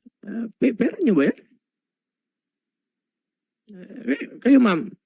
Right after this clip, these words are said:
Yusek, pera nyo ba yan? Secretary, Yusek, pera nyo yan?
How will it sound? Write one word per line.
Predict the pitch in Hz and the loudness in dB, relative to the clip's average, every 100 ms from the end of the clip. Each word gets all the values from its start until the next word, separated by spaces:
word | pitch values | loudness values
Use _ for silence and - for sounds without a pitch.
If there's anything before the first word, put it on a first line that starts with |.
| _ _ _ _ _ _ - | _ _ _ _ _ _ 0
Yusek, | 214 220 175 - _ _ | 2 4 0 -4 _ _
pera | - 214 269 | -2 4 6
nyo | 240 | 6
ba | 196 | 4
yan? | 262 427 - _ _ _ _ _ _ _ _ _ _ _ _ | 2 -2 -8 _ _ _ _ _ _ _ _ _ _ _ _
Secretary, | - 190 196 208 220 202 160 - _ _ _ _ _ _ _ | -6 -2 0 0 2 4 2 0 _ _ _ _ _ _ _
Yusek, | 285 202 - | -4 -4 -2
pera | 202 226 | 0 2
nyo | 220 220 294 | 4 4 2
yan? | 392 | -2